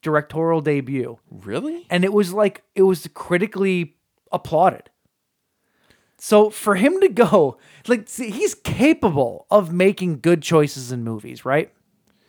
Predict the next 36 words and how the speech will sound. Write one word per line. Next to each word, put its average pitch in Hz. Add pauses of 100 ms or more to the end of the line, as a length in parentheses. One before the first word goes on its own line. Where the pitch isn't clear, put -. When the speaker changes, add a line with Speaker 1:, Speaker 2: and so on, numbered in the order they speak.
(420)
Speaker 2:
Dude, 139
Speaker 1:
But -
Speaker 2:
I'm 220
Speaker 1:
I 214
Speaker 2:
l- 185
Speaker 1:
think 285
that 190
this 190
is 226
what 226
happens 214
when 180
you 170
let 160
Fred 151
Durst 151
and 156
another, 135
and 147
his 135
writing 123
partner, 180 (280)
both 262
of 190
which, 156 (240)
who 233
have 180
never 220
written 214
anything 170
a 139
day 156
in 156
their 131
lives. 117 (120)
Speaker 2:
Mm-hmm. 113